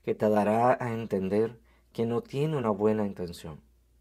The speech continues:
Y veo que en las formaciones económicas hay demasiadas personas que están muy pendientes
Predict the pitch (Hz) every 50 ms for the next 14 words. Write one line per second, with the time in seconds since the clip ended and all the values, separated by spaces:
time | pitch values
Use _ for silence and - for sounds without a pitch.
0 | _ _ _ _ _ _ _ _ _ _ _ _ _ - - - - - - -
1 | - - 131 135 123 135 147 160 160 156 - - 135 139 143 151 156 - - 139
2 | 131 127 123 110 - 117 107 107 110 104 - - 120 127 139 135 - - - 147
3 | - - 143 127 127 135 131 123 113 101 - - 95 98 - - - - 110 113
4 | 117 127 127 127 127 117 113 98 - 120 117 123 131 127 - 131 117 - - 127
5 | 123 113 110 104 101 - - - 98 - - 104 104 107 117 117 - - - -
6 | - - - _ - - 104 120 131 151 151 - 175 165 160 160 147 147 139 120
7 | 110 107 104 - 113 123